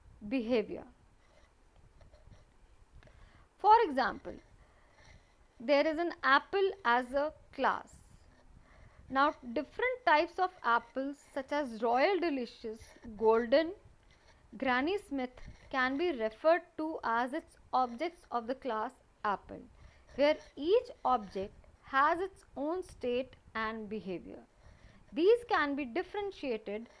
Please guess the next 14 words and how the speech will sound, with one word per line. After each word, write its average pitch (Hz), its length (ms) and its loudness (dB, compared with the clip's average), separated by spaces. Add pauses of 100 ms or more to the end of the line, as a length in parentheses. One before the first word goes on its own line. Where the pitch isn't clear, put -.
(200)
in 262 160 -6
terms 214 360 -6
of 220 120 -2 (200)
flavor, 214 500 -4 (640)
color, 233 500 2 (640)
shape, 262 340 2 (600)
size, 254 380 2 (460)
et 330 200 -4
cetera. - 480 -4 (760)
Thus, 339 400 2
we 311 120 -6
can 330 280 -4 (140)
say 330 280 0
that 196 400 -4